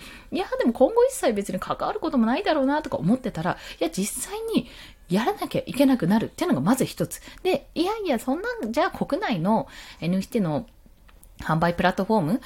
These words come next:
使えばいいじゃないですかって、マーケットプレイス使えばいいじゃないですかって思うかもしれないけど、まあ、ちょっとそれはね、そういう方はそういう方でも全然いいんですが、でも基本的に今国内ってめちゃめちゃ規模が小さいんで、やっぱり海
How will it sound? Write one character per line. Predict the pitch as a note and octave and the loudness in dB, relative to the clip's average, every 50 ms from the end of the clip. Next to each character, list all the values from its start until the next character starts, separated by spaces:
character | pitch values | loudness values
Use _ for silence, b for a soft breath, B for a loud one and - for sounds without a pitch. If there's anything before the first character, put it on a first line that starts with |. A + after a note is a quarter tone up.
| B B B B B | B B B B B
使 | - - A#3 C#4+ | -2 0 2 2
え | F4 | 2
ば | - | 2
い | - - | 0 0
い | B3+ | 0
じ | - A4+ | 0 0
ゃ | |
な | E4 G#3 | 0 0
い | E3 | -2
で | E3 | -2
す | - - | -4 -2
か | - - - - | -2 -2 -2 -4
っ | |
て、 | - - | -10 -6
マ | D#3 F3 | -2 -2
ー | G3 | 0
ケ | - G#3 | -2 -2
ッ | G#3 | -4
ト | - | -2
プ | B3+ | 2
レ | A#3+ C4+ | 2 2
イ | C#4 | 2
ス | - | 2
使 | - - - - D#4+ | -8 -6 -2 -2 0
え | F#4 | 0
ば | D#4 A#3 | 0 0
い | B3 | 0
い | |
じ | B3 B3+ | 2 2
ゃ | A#3 | 2
な | G#3 F#3 | 2 0
い | F3+ - - - - - - | -2 -6 -12 -16 -18 -14 -10
で | - F3+ G3+ F#3+ | -6 -2 -2 -2
す | - | -2
か | - - | -4 -8
っ | - | -8
て | - | -4
思 | A#2+ F#3 C4 | 2 2 2
う | C#4 | 2
か | - C#3 | 2 -4
も | C3 | -6
し | C3+ - E3+ | -4 -4 -2
れ | E3 E3 | -2 0
な | E3 E3 | -2 -2
い | E3 | -4
け | - - | -4 0
ど、 | E3 F3 - | 2 2 2
ま | - - F#3+ | 4 2 2
あ、 | C#3 A#2+ - - - - - A#3+ | 2 0 -8 -16 -20 -20 -14 -2
ち | - A4+ | -2 -2
ょ | B4 | 0
っ | |
と | - G#3+ | 2 0
そ | - - D#3 | 0 2 0
れ | D3+ | 2
は | C#3+ C#3+ | 2 2
ね、 | E3+ G#3 G#3+ | 2 0 -2
そ | - - C4 | 4 4 4
う | B3+ | 4
い | B3+ | 6
う | |
方 | - C4+ C4 - C#4+ | 4 2 2 4 4
は | B3 E3+ C#3+ | 4 4 4
そ | - F#3+ | 4 0
う | G#3 | 2
い | |
う | - | 2
方 | B3+ B3 A3 | 2 0 0
で | - | -2
も | C3 A#2+ | -2 0
全 | - G3 A3 | 2 2 2
然 | A#3 B3 - | 2 0 0
い | - | 2
い | C#4 | 2
ん | C4+ | 2
で | E3 | 2
す | - - | 0 -2
が、 | - - B B B B B B | -2 -2 B B B B B B
で | F4+ | -10
も | F#4 - | -10 -10
基 | - - A#3+ | 0 0 0
本 | - - B4+ C5 C5 | 0 0 -6 -4 -4
的 | - A4 - | -6 -6 -4
に | - - - | -6 -6 -4
今 | F4+ F4+ D#4 F3+ | -2 0 0 0
国 | - - - A#3+ - - G#4 | 0 0 -4 -4 -2 -4 -2
内 | G4 B3 | -2 -2
っ | - | -2
て | - | -2
め | C3+ D3 D#3+ | -4 -4 -2
ち | - | -2
ゃ | G#3+ | -2
め | B3+ D#4 | -4 -2
ち | - | -4
ゃ | F4 - - - - - - - - - - | -4 -6 -6 -12 -20 -20 -20 -20 -20 -18 -6
規 | - - D#4+ | -2 0 2
模 | D#4 - | 2 2
が | - C3 | 0 -2
小 | - - - E3 | -6 -2 -2 -2
さ | E3 - - A#3 | -2 0 0 2
い | |
ん | G3+ D3+ | 2 2
で、 | C#3+ - - | 0 0 -2
や | C#4 | -2
っ | - | -2
ぱ | - | -2
り | D#4+ - | -6 -6
海 | - - F#4+ | -6 -4 -4